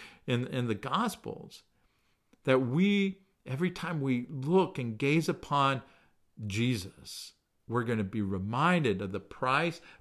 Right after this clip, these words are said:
paid for our ransom, for our freedom. But the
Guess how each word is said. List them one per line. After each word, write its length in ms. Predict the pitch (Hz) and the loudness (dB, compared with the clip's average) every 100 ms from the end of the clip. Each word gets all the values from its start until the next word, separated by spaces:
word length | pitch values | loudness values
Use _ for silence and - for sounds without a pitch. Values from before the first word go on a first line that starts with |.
| - | -6
paid 340 | 131 117 104 | 0 2 0
for 240 | - 98 - | -2 -4 -2
our 280 | 117 139 147 | 2 4 4
ransom, 460 | 117 104 95 95 | 2 0 -2 -8
for 300 | 85 - 101 | -10 -8 -6
our 240 | 107 113 107 | -2 -2 -2
freedom. 540 | - 113 107 80 67 - _ _ _ _ _ _ _ _ _ _ _ - | -2 -2 -2 -4 -14 -20 _ _ _ _ _ _ _ _ _ _ _ 2
But 120 | 151 | 4
the 120 | 147 | 4